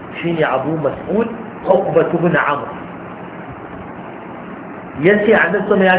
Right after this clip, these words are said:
ce, "Idza anfaqa rajulu ala ahlihi nafaqatan yahtasibuha." Idan mutum ya, ya ba da wani abu na dukiya ga iyalansa, yahtasibuha,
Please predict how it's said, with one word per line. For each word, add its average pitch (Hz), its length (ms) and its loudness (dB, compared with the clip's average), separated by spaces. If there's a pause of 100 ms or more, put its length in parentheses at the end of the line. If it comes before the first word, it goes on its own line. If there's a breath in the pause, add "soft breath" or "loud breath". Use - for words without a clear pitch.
ce, 202 80 4
"Idza 160 260 6
anfaqa 175 540 4
rajulu 170 260 2
ala 156 300 6
ahlihi 156 480 2
nafaqatan 170 500 4
yahtasibuha." - 760 -2 (400)
Idan 202 320 6
mutum 175 340 0
ya, 160 140 4 (340)
ya 170 160 6
ba 196 320 8
da 180 80 2
wani 175 240 4
abu 147 240 2
na 156 160 4
dukiya 165 640 4
ga 151 80 0 (140)
iyalansa, 143 640 2 (960)
yahtasibuha, 202 960 4